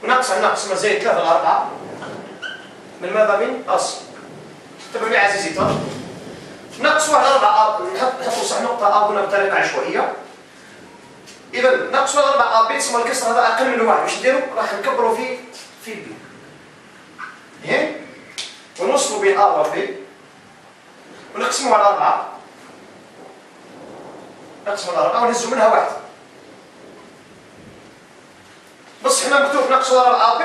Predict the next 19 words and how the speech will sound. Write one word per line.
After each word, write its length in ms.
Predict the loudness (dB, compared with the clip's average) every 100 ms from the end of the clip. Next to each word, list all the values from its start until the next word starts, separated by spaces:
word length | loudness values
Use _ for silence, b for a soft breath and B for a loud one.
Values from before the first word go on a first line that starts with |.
| 0
ولا 100 | 0
مكتوب 160 | -2 -2
ناقص 240 | -2 2
واحد 460 | 2 4 2 2 0
ناقص 260 | -2 -4 -4 -2 0 2
واحد 200 | 4 4
أربعة 360 | 2 4 4
أ 40 | 2
بي 60 | 2
ولا 80 | 2
ناقص 220 | 2 2
واحد 200 | 2 4
أربعة 400 | 2 2 0 -2 -10 -18 -20 B B B B 0 0 0 0 2 4 4
أ 40 | 4
بي. 100 | 0
تسمى 180 | -2 0
غير 200 | 2 2
عكس 100 | 0
الشعاع. 380 | -4 -4 -6